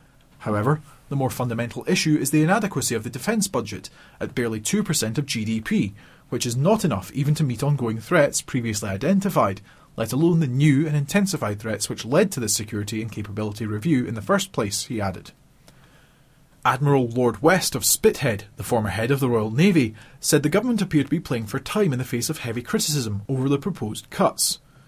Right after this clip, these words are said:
"This reflects there is a realisation there is a real problem in defence, and they are desperately trying to find time to see what they can do. It's a way of gaining time," he claimed. Nia Griffith for Labour said, "The decision to hold a separate defence review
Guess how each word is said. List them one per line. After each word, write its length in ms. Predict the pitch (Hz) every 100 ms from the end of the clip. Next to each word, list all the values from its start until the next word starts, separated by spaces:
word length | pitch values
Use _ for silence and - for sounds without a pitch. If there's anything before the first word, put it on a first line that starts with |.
| _ _ _ _
"This 160 | 147 -
reflects 420 | 160 147 135 -
there 120 | 151
is 100 | 123
a 40 | 120
realisation 680 | 120 107 110 120 117 170
there 80 | 156
is 100 | 151
a 40 |
real 240 | 131 120 113
problem 380 | - 180 156 120
in 120 | 117
defence, 580 | 127 220 190 98 - - - -
and 120 | 120
they 40 |
are 40 | 107
desperately 420 | 117 113 165 143
trying 240 | 123 120
to 80 | -
find 260 | - 127 127
time 300 | 196 170 151
to 120 | 175
see 180 | - 123
what 100 | 107
they 80 |
can 180 | 104 110
do. 300 | 131 160 104 101 -
It's 160 | 147
a 60 | 170
way 160 | 226 208
of 180 | -
gaining 380 | 135 117 107 110
time," 400 | - 185 165 98
he 160 | - 110
claimed. 440 | - 101 92 - - _ - - - - - -
Nia 260 | 127 110
Griffith 480 | 104 147 190 156 101
for 160 | - 110
Labour 400 | 139 220 185 123
said, 380 | - 151 139 - - - - _
"The 40 | 143
decision 380 | 151 240 254 185
to 60 |
hold 240 | 127 131 117
a 60 |
separate 360 | - 139 - -
defence 340 | 117 127 113
review 360 | 120 120 139